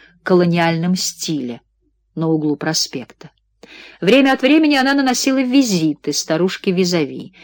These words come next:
но матроны познатнее из тех, которых она навещала или встречала на садовых приёмах,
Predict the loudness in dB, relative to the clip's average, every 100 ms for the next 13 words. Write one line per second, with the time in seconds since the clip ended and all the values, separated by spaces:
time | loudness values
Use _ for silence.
0 | -20 _ _ -2 0 2 4 4 4 2
1 | 2 2 2 2 2 4 4 2 -2 -4
2 | -4 -2 -4 -4 -2 -2 -4 -4 -4 -4
3 | -4 0 2 2 0 -4 -8 -6 -4 -4
4 | -6 -6 -6 -4 -6 -8 -8 -2 2 2
5 | 2